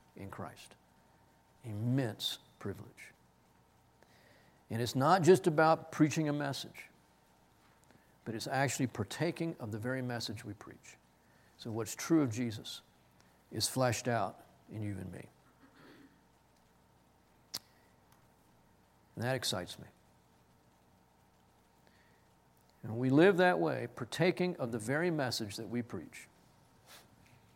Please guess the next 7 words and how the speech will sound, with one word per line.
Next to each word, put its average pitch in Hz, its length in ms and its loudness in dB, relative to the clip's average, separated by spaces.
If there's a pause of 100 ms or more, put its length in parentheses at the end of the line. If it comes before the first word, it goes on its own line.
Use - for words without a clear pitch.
(540)
The 104 60 -10
downside 123 600 2
is 117 300 -6 (1300)
there 120 180 4
will 131 240 8
be 160 180 6
people 107 500 0